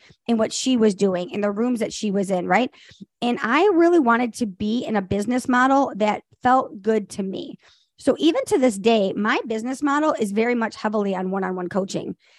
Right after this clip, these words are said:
And a lot of people say, like, "Oh, you can't scale that," or, you know, "That's not, you know, you can't really automate that." I don't really care. I love one-on-one coaching. It lights me up.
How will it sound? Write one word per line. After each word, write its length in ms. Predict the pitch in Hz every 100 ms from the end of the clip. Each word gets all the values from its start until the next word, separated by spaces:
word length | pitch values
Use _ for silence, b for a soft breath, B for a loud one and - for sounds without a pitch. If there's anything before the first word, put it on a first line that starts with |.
| b -
And 80 | 247
a 40 |
lot 140 | 254 277
of 60 |
people 220 | 269 247 254
say, 240 | 254 233
like, 180 | 220 208
"Oh, 100 | -
you 160 | 247 269
can't 280 | 302 330 -
scale 360 | - 381 349
that," 320 | 240 214 202 -
or, 320 | 190 196 190 b b
you 140 | 226 226
know, 180 | 220
"That's 300 | 220 233 -
not, 300 | 262 277 277 - _ _ _ _ _
you 140 | 262 240
know, 40 |
you 140 | 247
can't 180 | - 370
really 160 | 320 339
automate 480 | 311 330 285 220 202
that." 280 | 175 151 - _ _ _ _
I 60 | 240
don't 120 | 285
really 140 | 269 208
care. 400 | 285 247 - - _ _ _ -
I 220 | 240 294
love 460 | 262 262 202 202 202
one-on-one 440 | 214 214 214 214
coaching. 420 | 202 202 202 202 196
It 160 | 233
lights 260 | 233 220 233
me 140 | 214
up. 220 | 208 208